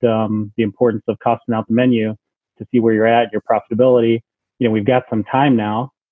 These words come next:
um, both of us." <laughs> And, uh,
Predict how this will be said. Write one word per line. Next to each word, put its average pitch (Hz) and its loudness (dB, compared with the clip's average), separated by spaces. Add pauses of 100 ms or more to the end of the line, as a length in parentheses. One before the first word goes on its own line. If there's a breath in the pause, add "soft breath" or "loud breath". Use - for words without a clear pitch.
um, 107 -8
both 120 0
of 107 -2
us." 104 -4
<laughs> - -20 (760)
And, 147 0
uh, 127 0